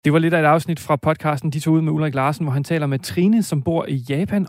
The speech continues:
Og vi skal nok høre mere fra afsnittet senere, men nu, nu skal vi tilbage til interviewet, som jeg lavede med, med Ulrik, hvor det nu skal handle om, hvad Ulrik selv får ud af at lave sin podcast, og hvilke fordele og ulemper han mener, der er ved at bo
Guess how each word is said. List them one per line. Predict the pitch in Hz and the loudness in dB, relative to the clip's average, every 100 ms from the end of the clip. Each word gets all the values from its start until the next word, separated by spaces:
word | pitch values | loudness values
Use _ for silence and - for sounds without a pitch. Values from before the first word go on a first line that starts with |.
| - | -2
Og | 139 | -2
vi | |
skal | 175 190 | 0 2
nok | 202 190 | 2 2
høre | 202 | 2
mere | 180 175 214 | 4 4 2
fra | - 147 | 0 -2
afsnittet | 165 190 160 | 0 0 0
senere, | 135 175 208 214 160 | 0 0 0 0 0
men | 156 175 | 4 6
nu, | 220 269 - _ _ _ | 6 4 -6 _ _ _
nu | 180 | 0
skal | 208 208 | 0 -2
vi | 190 | -4
tilbage | 165 160 | -2 -4
til | - 147 | -2 -4
interviewet, | 131 139 180 127 | -2 2 2 2
som | 135 | -2
jeg | 135 | -2
lavede | 123 131 143 | -2 0 0
med, | 131 120 113 | 0 -2 -2
med | 117 160 | -2 0
Ulrik, | 202 170 135 | 0 0 -2
hvor | - 135 | -2 -2
det | 135 | 0
nu | 139 | -2
skal | 139 - | -2 -4
handle | 123 143 156 - | -2 0 0 -2
om, | 127 135 | -4 -2
hvad | 127 139 156 | 0 0 0
Ulrik | 139 131 | -2 -2
selv | - 233 240 _ _ _ - | -2 -2 -2 _ _ _ -6
får | 185 | -2
ud | 165 | 0
af | 160 | 0
at | 135 | 0
lave | 147 151 | -2 -2
sin | 156 | -4
podcast, | 135 160 - 135 135 - | -2 -2 -2 -4 -4 -2
og | |
hvilke | 147 180 | 0 0
fordele | - 147 170 196 143 | -4 -6 -4 -2 -2
og | - | -2
ulemper | 165 175 135 | 0 0 -2
han | 165 214 | 0 2
mener, | 214 131 113 - _ | 2 0 -6 -12 _
der | 120 | -8
er | 127 | -4
ved | 139 | -2
at | 127 | -2
bo | 127 127 | -4 -6